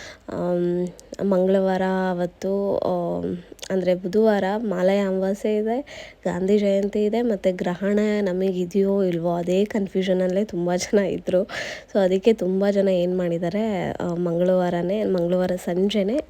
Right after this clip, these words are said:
ಎಡೆ ಹಾಕಿದ್ದಾರೆ. So, ಅದಕ್ಕೆ ನಾವು ಕೂಡ ಮಂಗಳವಾರ ಸಂಜೆನೇ ಮಾಡಿದ್ವಿ. ಯಾಕೆಂದರೆ ಚಿಕನ್ ಮಟನ್ ಮಾಡೋರಿಗೆ ಗಾಂಧಿ ಜಯಂತಿ ದಿವಸ ಇತ್ತು ಅಂದರೆ ಸಿಗೋದಿಲ್ಲ, ತುಂಬ ಪ್ರಾಬ್ಲಮ್ ಆಗುತ್ತೆ.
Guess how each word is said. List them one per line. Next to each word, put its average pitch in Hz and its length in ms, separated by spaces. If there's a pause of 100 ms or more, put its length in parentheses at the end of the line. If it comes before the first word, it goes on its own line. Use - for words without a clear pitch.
ಎಡೆ 180 240
ಹಾಕಿದ್ದಾರೆ. 170 880
So, 247 60
ಅದಕ್ಕೆ 196 360
ನಾವು 180 300
ಕೂಡ 185 180
ಮಂಗಳವಾರ 180 580
ಸಂಜೆನೇ 185 560
ಮಾಡಿದ್ವಿ. 170 680
ಯಾಕೆಂದರೆ 214 680 (240)
ಚಿಕನ್ 240 320
ಮಟನ್ 233 300
ಮಾಡೋರಿಗೆ 214 520
ಗಾಂಧಿ 190 340
ಜಯಂತಿ 196 420
ದಿವಸ 190 200
ಇತ್ತು 202 340
ಅಂದರೆ 196 240
ಸಿಗೋದಿಲ್ಲ, 180 540 (540)
ತುಂಬ 202 240
ಪ್ರಾಬ್ಲಮ್ 185 440
ಆಗುತ್ತೆ. 175 720